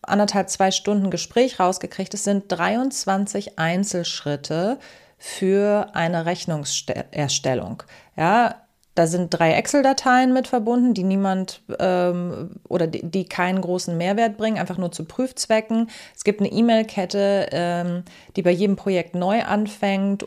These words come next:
und es ist einfach stumpfe Datenübertragung von einem System ins andere, weil diese beiden Systeme einfach nicht miteinander sprechen. In dem Fall das C R M und das E R P-System. So, ähm, und das ist aber nichts,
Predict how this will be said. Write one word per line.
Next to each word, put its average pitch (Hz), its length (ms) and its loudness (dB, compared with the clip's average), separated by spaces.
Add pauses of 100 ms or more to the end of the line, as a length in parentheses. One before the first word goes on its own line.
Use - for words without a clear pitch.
und 180 240 2
es 180 100 -4
ist 185 160 -4
einfach 180 340 0
stumpfe 240 440 -2
Datenübertragung 202 1120 0
von 180 500 -4
einem 180 360 0
System 180 360 -2
ins 160 120 -6
andere, 202 340 -2
weil 180 160 0
diese 190 180 -2
beiden 156 200 -2
Systeme 175 400 -2
einfach 165 240 -4
nicht 175 180 -6
miteinander 160 320 -4
sprechen. 135 320 -6
In 127 120 -2
dem 160 120 -2
Fall 160 140 -2
das 147 180 -4
C - 160 -2
R 147 120 0
M 170 120 -2
und 160 80 -4
das - 140 -6
E 98 80 -4
R 110 80 -4
P-System. - 560 -10 (400)
So, 139 300 -2 (280)
ähm, 156 400 2
und 170 160 0
das 185 100 4
ist 208 120 0
aber 196 140 4
nichts, 214 420 2